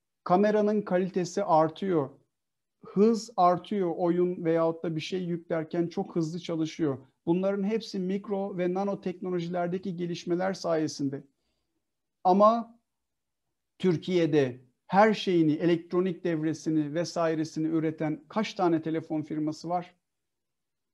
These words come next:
Otomobil endüstrisinde kritik parçaları Türkiye'de üreten kaç tane firma var?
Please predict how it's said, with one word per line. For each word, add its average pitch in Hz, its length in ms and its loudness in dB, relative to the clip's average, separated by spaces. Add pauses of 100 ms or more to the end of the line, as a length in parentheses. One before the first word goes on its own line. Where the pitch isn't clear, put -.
(460)
Otomobil 208 720 2
endüstrisinde 190 960 -2
kritik 180 480 -4
parçaları 175 680 -2
Türkiye'de 180 440 -2
üreten 170 440 -2
kaç 214 260 -2
tane 175 240 2
firma 156 360 -2
var? 131 320 -10